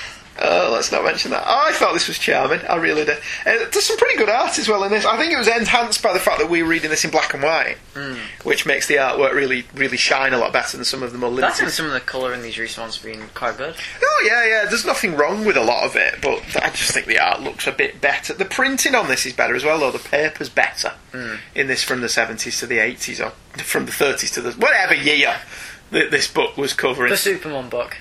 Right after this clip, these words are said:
Speaker 1: Yeah, that big fat hardcover Superman book I've got. Um, I think I've just got fond memories of this story,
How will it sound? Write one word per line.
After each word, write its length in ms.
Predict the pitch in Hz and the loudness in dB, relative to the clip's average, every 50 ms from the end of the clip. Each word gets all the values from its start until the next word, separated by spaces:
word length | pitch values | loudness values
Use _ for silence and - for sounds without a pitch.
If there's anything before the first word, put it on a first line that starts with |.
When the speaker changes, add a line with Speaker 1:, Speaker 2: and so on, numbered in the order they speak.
| - | -4
Speaker 1:
Yeah, 220 | - 175 - 151 135 | 0 2 2 4 4
that 180 | 147 160 - | 2 2 2
big 140 | - 196 190 | 2 0 0
fat 340 | 180 - - 185 170 160 - - | 0 0 2 2 2 2 2 2
hardcover 440 | 170 160 151 151 - - 156 139 139 | 2 2 2 2 0 -2 0 0 0
Superman 460 | - - 143 127 - 147 131 117 120 | 0 0 -2 -2 -2 -2 -2 -2 -2
book 220 | 120 120 - - - | -2 -4 -4 -4 -6
I've 100 | - - | -6 -6
got. 200 | - - - - - - - - - - - - | -8 -10 -10 -10 -12 -10 -10 -10 -10 -8 -2 2
Um, 440 | 196 220 254 254 277 277 269 - - - - | 2 2 2 0 -2 -6 -8 -12 -8 -2 0
I 160 | 262 302 311 | 0 2 2
think 240 | 294 - 262 233 208 | 2 2 2 2 2
I've 80 | 190 | 2
just 160 | - 160 - - | 0 0 2 2
got 100 | 147 - | 2 2
fond 220 | - 151 135 135 | 2 0 2 2
memories 280 | 131 131 135 139 131 123 | 0 0 2 2 0 0
of 80 | 113 | 0
this 140 | 110 113 - | -2 -2 -2
story, 460 | - - - 120 113 113 117 113 104 | -2 0 0 2 2 2 2 0 -2